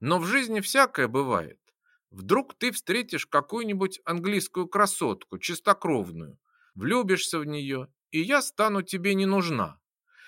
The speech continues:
К тому же у меня небогатая семья,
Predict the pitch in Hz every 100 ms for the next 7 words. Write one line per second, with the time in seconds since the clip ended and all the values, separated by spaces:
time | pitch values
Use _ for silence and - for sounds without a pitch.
0 | - _ - 170 208 277 202 135 - 151
1 | 160 214 233 226 247 247 254 - 110 104
2 | 160 156 113